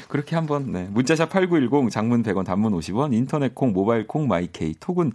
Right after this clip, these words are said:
무료고요. 자, 그러면 여러분들의 문자를 기다리는 동안 노래 한 곡을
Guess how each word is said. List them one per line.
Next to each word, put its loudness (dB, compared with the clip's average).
무료고요. 2
자, -10
그러면 2
여러분들의 2
문자를 -2
기다리는 0
동안 -2
노래 -4
한 -2
곡을 -2